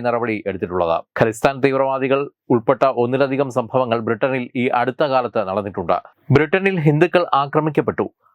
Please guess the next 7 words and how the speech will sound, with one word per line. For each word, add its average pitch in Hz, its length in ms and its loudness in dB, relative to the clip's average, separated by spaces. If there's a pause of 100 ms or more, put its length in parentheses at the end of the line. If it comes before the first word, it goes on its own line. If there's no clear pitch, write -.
(180)
ഹൈക്കമ്മീഷനെയും 127 720 2 (120)
ഖലിസ്ഥാനികൾ 131 560 0 (120)
ആക്രമിച്ചു. 104 420 -2 (320)
ഭാരതം 147 400 2 (200)
ഈ 160 40 4 (100)
വിഷയം 160 340 0 (500)
നിരവധി 170 340 2